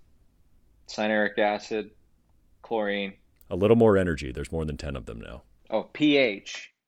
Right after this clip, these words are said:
Speaker 1: are the main factors here that we're dealing with when it comes to chlorine strength, whether it's gonna hang around or not, and that as that water temperature goes up or down, it is not having an impact on how much protection the cyanuric acid gives your chlorine,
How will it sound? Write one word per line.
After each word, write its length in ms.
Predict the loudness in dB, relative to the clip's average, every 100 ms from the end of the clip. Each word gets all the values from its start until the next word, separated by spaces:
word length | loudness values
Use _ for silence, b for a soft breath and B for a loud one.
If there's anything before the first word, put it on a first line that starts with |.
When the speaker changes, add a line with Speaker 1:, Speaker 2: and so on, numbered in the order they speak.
| _ _ _ _ -4
Speaker 1:
are 200 | -2 -4
the 100 | -6
main 320 | -6 -6 -4
factors 580 | -2 0 -2 -8 -12 -10
here 300 | -8 -8 -8
that 140 | -10
we're 100 | -10
dealing 380 | -6 -4 -4 -4
with 220 | -4 -6 _ _ _ -8
when 120 | -6
it 80 | -4
comes 240 | -4 -4
to 140 | -8 -10
chlorine 440 | -6 -4 -4 -6
strength, 440 | -6 -2 -2 -2
whether 260 | -4 -2 -2
it's 120 | -6
gonna 200 | -6 -6
hang 180 | -4 -4
around 320 | 0 0 2
or 80 | 0
not, 300 | 0 0 -2 b b b b
and 120 | -6
that 100 | -4
as 240 | 0 0 4
that 200 | 2 4
water 240 | 2 0
temperature 460 | -2 -8 -10 -10 -8
goes 340 | -6 -6 -6 -14 0
up 280 | 2 2 -2
or 220 | -6 -6
down, 500 | -6 -10 -8 -10 -12 -18 _ _ _ -14
it 120 | -12
is 140 | -8
not 240 | -6 -6 -6
having 360 | -6 -4 -6
an 60 | -4
impact 500 | -6 -4 -6 -6 -8
on 280 | -10 -8 -8
how 240 | -6 -4 -2
much 240 | -4 -10
protection 540 | -14 -4 -4 -4 -10
the 80 | -10
cyanuric 440 | -8 -6 -4 -4 -2
acid 380 | -4 -4 -10
gives 200 | -10 -10
your 100 | -10
chlorine, 400 | -12 -12 -12 -14